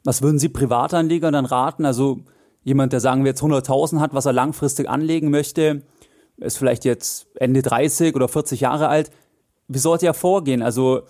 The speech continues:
ich meine, der Anleihenmarkt ist ja de facto im Prinzip tot. Da bekommt man ja real keine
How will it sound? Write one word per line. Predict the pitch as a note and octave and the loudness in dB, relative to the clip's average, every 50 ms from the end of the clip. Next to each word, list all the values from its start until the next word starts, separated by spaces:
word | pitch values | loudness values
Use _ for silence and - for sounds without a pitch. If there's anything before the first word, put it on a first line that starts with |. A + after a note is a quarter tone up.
| _ _ _ - | _ _ _ -10
ich | B2+ A#2 | -4 -2
meine, | C#3+ C#3+ | 0 2
der | C#3 C3+ - | 2 0 0
Anleihenmarkt | D3+ F3 F3+ F3 D#3+ D#3+ D#3 D3+ C#3+ C#3 D#3 D#3 - | 0 0 2 2 2 2 2 0 0 0 0 -2 -2
ist | D#3+ C3+ | -2 -2
ja | D#3 | 0
de | C3+ C3+ | 0 0
facto | - - D3+ - - - D3 | 0 0 -2 -2 0 0 0
im | C#3 | 0
Prinzip | B2+ B2+ C3+ B2+ - - A2+ - | 2 0 -2 -2 -4 -8 -10 -10
tot. | - - C#3 D3 F3 F#3+ - - _ _ _ _ _ _ _ _ _ _ | -4 -2 0 0 0 -2 -4 -10 _ _ _ _ _ _ _ _ _ _
Da | - C3+ | -2 -2
bekommt | B2+ - D3+ D3 - | -2 0 -2 -2 0
man | E3+ D#3 | 2 2
ja | D3+ C#3+ | 2 2
real | B2+ C3 C3 B2 C3 C#3 D3+ D3+ | 4 4 4 4 4 2 0 -2
keine | - D#3+ D#3 D3+ D3+ D3 C#3+ C#3 | 0 0 0 0 0 -2 -2 -4